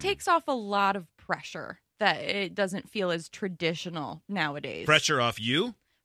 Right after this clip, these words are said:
Speaker 1: Pressure off of me. It takes a lot of pressure off of men, too, I think, especially, like, the way weddings are,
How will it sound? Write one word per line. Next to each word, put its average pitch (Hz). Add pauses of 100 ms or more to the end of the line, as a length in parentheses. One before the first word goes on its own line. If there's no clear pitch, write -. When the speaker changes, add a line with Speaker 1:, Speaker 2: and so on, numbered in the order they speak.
Speaker 1:
Pressure 349
off 302
of 185
me. 269
It 208
takes 240
a 226
lot 208
of 190
pressure 196
off 175
of 180
men, 190
too, 202
I 247
think, 262
especially, 190
like, 180 (300)
the 214
way 202
weddings 180
are, 156